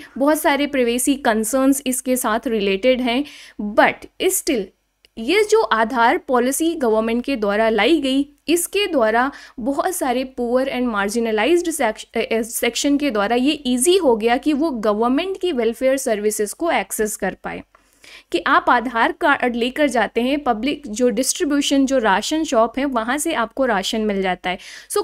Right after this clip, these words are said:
कुल मिलाकर, with the help of one document, you can access lots of welfare services, वो भी गवर्नमेंट वेलफेयर सर्विसेज। ओके, तो, आ, इसके, इसके साथ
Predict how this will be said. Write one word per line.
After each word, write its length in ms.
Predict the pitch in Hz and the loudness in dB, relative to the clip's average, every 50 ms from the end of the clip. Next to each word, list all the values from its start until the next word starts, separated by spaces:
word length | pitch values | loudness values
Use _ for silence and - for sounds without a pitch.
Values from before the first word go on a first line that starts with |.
| 403 - | -4 -2
कुल 220 | 311 311 381 403 | -2 0 0 0
मिलाकर, 500 | 381 330 285 240 208 214 - 277 285 330 | 0 0 0 0 0 0 -2 -2 -2 -2
with 420 | 311 269 277 285 - - - 330 339 | 0 0 -2 -2 -2 -4 -6 0 2
the 180 | 370 381 294 247 | 2 2 2 2
help 380 | 226 254 277 - - 269 277 | 0 0 0 0 0 0 0
of 260 | 294 285 - - 202 196 | 0 -2 -6 -10 -8 -4
one 260 | 214 233 262 302 349 330 | -2 0 0 2 2 2
document, 680 | 294 254 247 - - 240 226 226 226 277 294 277 220 247 | 0 0 0 -2 -4 -2 -2 0 0 2 2 2 2 0
you 80 | 294 277 - 339 | -2 -2 0 0
can 160 | 330 330 - 220 208 220 | 0 0 0 -2 -4 -4
access 280 | - - - 254 254 254 - - _ - 220 214 240 | -4 -4 -2 -2 -2 -2 -4 -12 _ -8 -6 -2 0
lots 280 | 269 330 - - - | 2 2 0 0 -2
of 120 | 285 277 277 - - | -4 -4 -4 -4 -4
welfare 540 | 220 208 220 226 220 233 226 226 226 220 - 226 | -2 -2 -2 -2 0 2 2 2 2 0 0 0
services, 600 | 202 180 190 190 190 190 - - 180 - - - _ - | 0 2 2 0 0 -2 -4 -6 -6 -6 -8 -16 _ -6
वो 160 | - 220 220 | -2 0 0
भी 160 | 202 302 320 320 | 2 0 0 -2
गवर्नमेंट 580 | 240 208 247 226 226 220 220 208 208 202 208 - | -2 0 2 2 2 2 2 0 -2 -2 -4 -8
वेलफेयर 400 | 208 190 185 180 - 196 190 196 | -6 -6 -6 -4 -2 -2 -2 -2
सर्विसेज। 520 | - 208 196 180 175 175 170 - 170 170 - - - - _ - | -2 -2 -4 -2 -4 -6 -6 -8 -12 -14 -14 -18 -20 -20 _ -6
ओके, 260 | - 294 294 359 403 415 - - - - - - - | -4 -4 -2 -2 -4 -4 -6 -12 -14 -14 -12 -6 -2
तो, 160 | 381 427 415 | 0 0 0
आ, 280 | - - 240 233 240 233 220 - - | 0 2 2 2 2 2 0 0 0
इसके, 380 | 302 359 - - - 403 427 | 0 0 0 0 0 0 0
इसके 380 | 427 427 302 - - - 359 392 | 0 -2 -2 -4 -4 -4 -4 -4
साथ 220 | - 349 320 330 | -4 -2 -4 -4